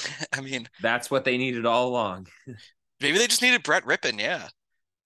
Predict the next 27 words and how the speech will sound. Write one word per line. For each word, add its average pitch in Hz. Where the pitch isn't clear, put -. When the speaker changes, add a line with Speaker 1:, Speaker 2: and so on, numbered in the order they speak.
Speaker 1:
His, 127
uh, 120
was 135
it 175
his 180
dad 202
or 240
his 123
uncle 117
that 104
beat 107
the -
Bills 101
in 101
the 92
Super -
Bowl? -
I 180
think 143
it -
was 135
Speaker 2:
I 131
Speaker 1:
his 131
uncle. -
Speaker 2:
actually 135
don't 123
know. 110